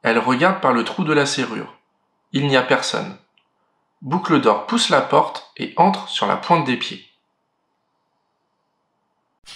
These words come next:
Tac, tac, fait une grosse pendule. Tic, tac, fait une pendule moyenne. Tic, tic, fait une toute petite pendule.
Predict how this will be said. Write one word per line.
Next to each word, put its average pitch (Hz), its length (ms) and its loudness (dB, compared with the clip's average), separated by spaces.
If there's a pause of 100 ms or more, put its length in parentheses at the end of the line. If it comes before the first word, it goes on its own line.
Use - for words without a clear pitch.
(1900)
Tac, 196 380 0
tac, - 560 -2
fait - 180 -2
une 135 80 0
grosse 123 260 -2
pendule. 123 580 -2 (520)
Tic, 226 380 -6
tac, - 360 0 (100)
fait - 200 -8
une 123 120 -4
pendule 120 320 -2
moyenne. 117 520 -2 (500)
Tic, 247 320 -2
tic, - 580 -6
fait - 160 -4
une 156 160 -2
toute 160 220 -6
petite 151 360 -6
pendule. 143 540 0